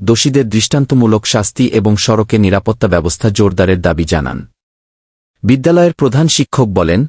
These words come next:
"আমরা প্রতিদিন শিক্ষার্থীদের নিরাপদে স্কুলে আসা যাওয়ার ব্যবস্থা চাই। প্রশাসনের কাছে আমাদের দাবি, দ্রুত কার্যকর ব্যবস্থা নেওয়া হোক।" গি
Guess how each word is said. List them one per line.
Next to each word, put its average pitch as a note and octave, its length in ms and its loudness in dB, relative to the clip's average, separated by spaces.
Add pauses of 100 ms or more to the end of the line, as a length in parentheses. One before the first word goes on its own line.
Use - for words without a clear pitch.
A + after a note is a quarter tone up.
(140)
"আমরা B2 220 0
প্রতিদিন D3 440 0
শিক্ষার্থীদের A2+ 640 0
নিরাপদে G#2 480 2
স্কুলে A2+ 380 0
আসা F#2+ 260 -2
যাওয়ার G2 240 2
ব্যবস্থা E2+ 380 -2
চাই। - 300 -6 (920)
প্রশাসনের G3 580 2
কাছে C#3+ 300 0
আমাদের A2 360 2
দাবি, F2+ 400 0
দ্রুত A2+ 280 0
কার্যকর A2+ 480 -2
ব্যবস্থা F#2 400 0
নেওয়া F2 240 2
হোক।" F2+ 200 0 (160)
গি D#2 140 -4